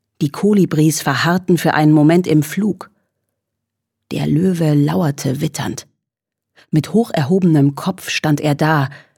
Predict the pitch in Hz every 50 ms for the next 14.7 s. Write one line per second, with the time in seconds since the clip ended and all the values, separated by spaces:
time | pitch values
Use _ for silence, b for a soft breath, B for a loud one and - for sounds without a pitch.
0 | B B _ - - 123 - - 143 143 147 160 165 165 139 147 147 156 151 156
1 | - 143 - 160 170 - - 165 156 147 - - B B B 143 147 123 131 147
2 | 180 175 - - - 160 151 147 147 139 127 135 - 170 208 - - - - 147
3 | - 131 135 131 156 160 165 151 127 120 113 151 - - - - _ _ _ _
4 | _ _ _ _ _ _ _ _ _ _ _ _ _ _ _ _ - - 151 151
5 | 143 180 196 - - 151 131 135 139 139 - 160 147 143 - - - _ _ _
6 | _ _ _ _ _ _ _ _ - 165 185 190 196 180 170 - - 160 160 170
7 | 180 180 - - 160 147 - 143 139 - - 156 147 156 170 - - 151 147 147
8 | - - 151 160 160 - - - 143 131 127 - 135 123 131 143 143 - - 147
9 | 120 127 131 - - - 175 160 147 135 - 139 131 - - - 151 156 160 151
10 | 143 135 123 - - _ - - 147 - - 131 131 135 131 - - 151 156 160
11 | 156 156 147 139 135 131 131 131 - - - 190 190 165 127 123 - - - -
12 | - - 151 143 - - 104 123 - - _ _ _ _ _ _ _ _ _ _
13 | _ _ _ _ _ _ _ _ _ _ _ _ _ - - 110 107 120 127 135
14 | 131 131 123 120 139 151 160 - - - - - 127 -